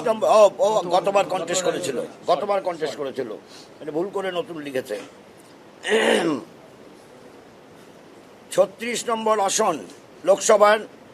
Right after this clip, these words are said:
বাঁকুড়া, সিপিআইএম, নীলাঞ্জন দাশগুপ্ত, নতুন।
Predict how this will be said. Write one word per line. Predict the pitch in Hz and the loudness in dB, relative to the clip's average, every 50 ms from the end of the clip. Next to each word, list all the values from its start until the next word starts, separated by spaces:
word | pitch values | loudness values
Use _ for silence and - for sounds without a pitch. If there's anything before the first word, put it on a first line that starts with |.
| - - - - - - - - - - - 110 | -20 -20 -20 -20 -20 -20 -20 -20 -20 -20 -2 2
বাঁকুড়া, | 151 180 185 - 190 170 208 196 160 110 - - - - - - - - - - - - - - - - - - - - - - - - - - | 2 2 2 0 0 4 6 6 6 6 2 -4 -12 -20 -20 -20 -20 -20 -20 -20 -20 -20 -20 -20 -20 -20 -20 -20 -20 -20 -20 -20 -20 -20 -8 -6
সিপিআইএম, | 175 180 180 202 220 214 214 214 214 202 202 196 160 123 104 - - - - - - - - - - - - - - - 117 151 | -6 -4 -2 2 4 6 6 6 6 4 2 2 0 -4 -10 -14 -18 -20 -20 -20 -20 -20 -20 -20 -20 -20 -20 -20 -16 -8 -6 -2
নীলাঞ্জন | 175 196 208 208 220 226 226 226 226 220 226 220 202 202 | 0 2 2 2 2 0 0 0 0 0 0 0 2 4
দাশগুপ্ত, | 196 202 202 - 208 214 175 - - 165 143 120 95 - - - - - - - - - - - - - 143 185 | 4 4 4 4 2 0 0 2 2 2 2 2 2 -2 -10 -20 -20 -20 -20 -20 -20 -20 -20 -20 -14 -8 0 2
নতুন। | 202 214 208 233 202 175 | 2 2 2 2 0 0